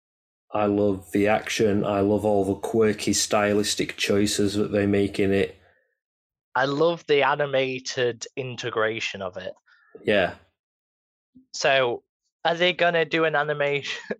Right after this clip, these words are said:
Speaker 2: <laughs> an animated s-, uh, movie with live action integration?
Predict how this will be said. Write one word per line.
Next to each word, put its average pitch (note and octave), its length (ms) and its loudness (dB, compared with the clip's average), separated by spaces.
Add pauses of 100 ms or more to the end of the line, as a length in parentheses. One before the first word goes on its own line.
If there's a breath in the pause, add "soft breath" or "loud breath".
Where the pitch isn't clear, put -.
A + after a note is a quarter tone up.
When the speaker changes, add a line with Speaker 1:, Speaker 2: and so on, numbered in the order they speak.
Speaker 2:
<laughs> - 320 -10
an C#3+ 260 -4
animated C#3 520 0
s-, C3 180 -10 (200)
uh, B2 680 2
movie B2+ 680 0
with A#2 540 -4 (220)
live A#2 380 0
action - 400 0
integration? A#2+ 840 -6